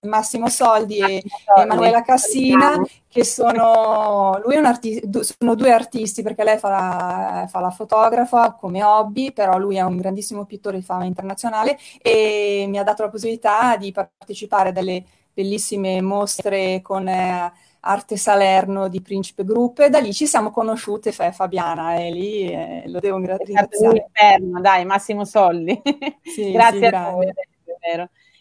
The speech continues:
Speaker 2: Ora ti devo salutare, Mara, perché i tempi purtroppo, tra che è saltata la connessione e tutto il resto, so-, si sono un po' stretti.
Speaker 1: Sì.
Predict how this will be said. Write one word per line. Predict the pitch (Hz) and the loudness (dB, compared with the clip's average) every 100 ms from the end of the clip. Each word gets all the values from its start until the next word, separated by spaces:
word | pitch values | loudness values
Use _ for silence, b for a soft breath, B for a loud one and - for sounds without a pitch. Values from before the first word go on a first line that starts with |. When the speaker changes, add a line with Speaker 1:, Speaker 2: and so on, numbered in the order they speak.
| _ - | _ 2
Speaker 2:
Ora | 269 294 | 6 6
ti | 285 | 4
devo | 233 240 | 4 4
salutare, | 247 240 247 254 254 240 | 4 2 4 4 6 4
Mara, | 226 240 226 | 6 6 6
perché | 208 208 | 4 0
i | 226 | -2
tempi | 220 220 220 220 196 | -2 -2 -4 -6 -6
purtroppo, | 196 185 214 214 202 180 | -6 -2 2 2 0 0
tra | 196 202 208 | 4 4 4
che | 208 | 0
è | |
saltata | 196 202 214 208 | -4 0 0 2
la | 196 | 0
connessione | 202 202 202 - 208 196 190 185 | -2 -8 -10 -4 2 4 2 -2
e | 180 | -6
tutto | 190 202 | -8 -6
il | |
resto, | 180 196 - | -2 -2 -4
so-, | 196 185 | -10 -10
si | - - - | -12 -14 -14
sono | 190 190 185 | -4 -4 -4
un | 185 | -2
po' | 185 175 | 0 0
stretti. | 190 - 214 196 - 254 | 0 0 0 0 -4 -4
Speaker 1:
Sì. | 277 | -4